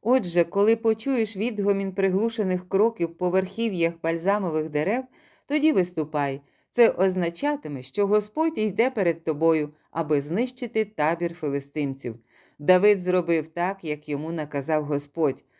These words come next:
тож він громив филистимців від Гіви аж до повороту на Гезер.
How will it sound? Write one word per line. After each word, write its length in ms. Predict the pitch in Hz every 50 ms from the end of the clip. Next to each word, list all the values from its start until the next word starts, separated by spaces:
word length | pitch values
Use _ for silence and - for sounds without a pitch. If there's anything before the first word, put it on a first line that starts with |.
| _ _
тож 300 | _ 202 214 220 196 185
він 220 | 185 208 208 202 185
громив 480 | 175 160 180 175 170 165 180 220 240
филистимців 960 | 233 - - 220 214 214 214 214 - - 208 208 202 196 196 190 185 165 143
від 320 | 131 156 139 131 123 120 147
Гіви 380 | 180 220 233 202 208 202 196 202 - _ _ _
аж 280 | - 165 196 220 220 208
до 160 | 190 190 180
повороту 600 | 180 156 143 135 139 131 143 160 175 170 - 160
на 120 | 151 147 139
Гезер. 640 | 143 135 131 147 143 135 135 135 127 123 120 123